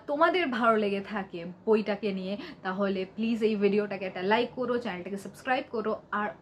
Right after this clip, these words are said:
তোমাদের সকলকে অনেক ধন্যবাদ, যারা এই ভিডিওটাকে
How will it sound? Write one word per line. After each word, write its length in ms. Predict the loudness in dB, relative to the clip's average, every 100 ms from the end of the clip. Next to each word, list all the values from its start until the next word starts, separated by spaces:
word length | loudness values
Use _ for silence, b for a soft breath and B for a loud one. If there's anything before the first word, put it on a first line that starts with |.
| -8
তোমাদের 360 | 0 0 2 0
সকলকে 480 | -2 -6 -8 -8 -6
অনেক 300 | 0 0 2
ধন্যবাদ, 440 | 0 0 0 0 -2
যারা 280 | -2 -2 -2
এই 180 | -2 -2
ভিডিওটাকে 560 | 0 0 0 -2 -6